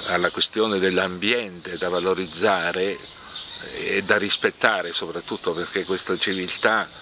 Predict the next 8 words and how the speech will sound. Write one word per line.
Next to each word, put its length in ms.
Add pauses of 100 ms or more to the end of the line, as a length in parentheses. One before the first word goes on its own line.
(420)
eh, 280
che, 200
consumistica 720
che 100
abbiamo 300
creato 680
ha 200
disprezzato, 1000